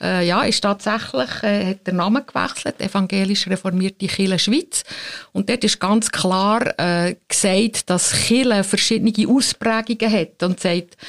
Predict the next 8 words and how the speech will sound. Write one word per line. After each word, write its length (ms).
wir 100
sind 380
kommunal, 680
also 160
in 120
den 140
Gemeinden. 680
Und 160